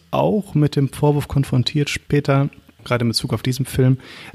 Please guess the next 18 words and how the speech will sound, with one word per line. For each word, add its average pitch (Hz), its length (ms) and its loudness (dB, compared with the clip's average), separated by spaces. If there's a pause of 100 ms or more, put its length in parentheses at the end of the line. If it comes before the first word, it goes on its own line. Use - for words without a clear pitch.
dass 135 180 -2
er 135 540 0
eine 135 180 4
etwas - 480 -4
zynische 143 460 4
Grundhaltung 127 960 0
dem 117 140 -2
Ganzen 120 360 -2
über 117 200 -2
hat. 156 220 -2 (680)
Wie - 80 -8
du 120 80 -8
schon 117 200 2
nahegelegt 131 640 2
hast, 139 240 -4
also 113 180 -4
der 110 140 -4
Gedanke, 135 580 0